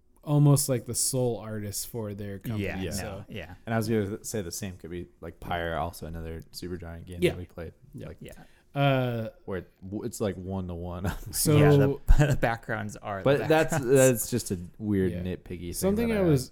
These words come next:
Speaker 3: with it.
Speaker 1: I was thinking about through this game that I, um,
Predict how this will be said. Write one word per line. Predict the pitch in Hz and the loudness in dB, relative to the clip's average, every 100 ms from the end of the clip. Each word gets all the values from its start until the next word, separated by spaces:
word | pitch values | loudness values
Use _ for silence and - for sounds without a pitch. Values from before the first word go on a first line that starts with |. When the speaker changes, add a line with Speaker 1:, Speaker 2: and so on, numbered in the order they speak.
| - | -14
Speaker 3:
with | - 87 | -14 -12
it. | - - - | -14 -14 0
Speaker 1:
I | 147 | 4
was | 143 143 | 4 4
thinking | 143 143 143 | 4 4 2
about | 117 117 120 | 0 -2 -4
through | 127 | -4
this | 117 107 | -4 -4
game | - 104 110 120 | -6 -6 -4 -4
that | 110 | -6
I, | 101 101 98 _ _ _ _ - | -8 -10 -14 _ _ _ _ -14
um, | 113 101 98 95 104 | -12 -10 -12 -16 -18